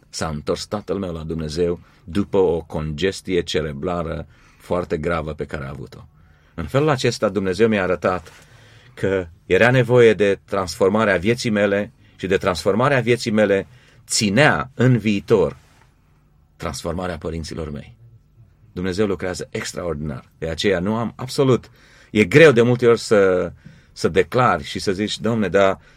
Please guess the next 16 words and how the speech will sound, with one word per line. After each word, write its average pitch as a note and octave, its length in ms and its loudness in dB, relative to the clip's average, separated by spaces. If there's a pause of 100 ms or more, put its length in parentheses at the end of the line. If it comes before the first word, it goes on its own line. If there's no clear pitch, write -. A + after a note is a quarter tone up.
(340)
uh, D#2 440 -2 (220)
e, A2 400 0
e G2+ 300 2 (460)
prea C#3+ 200 -4
mult, C#3 220 0
parcă G#2 260 2
nu C3 100 4
înțelegem." A2+ 640 0 (340)
Uh, E2+ 300 -4
cum? E2 440 0 (100)
E - 180 -4
imposibil, D3 680 0
nu-mi B2+ 220 0
vine C#3+ 160 0
să B2+ 160 0
cred. G#2+ 300 0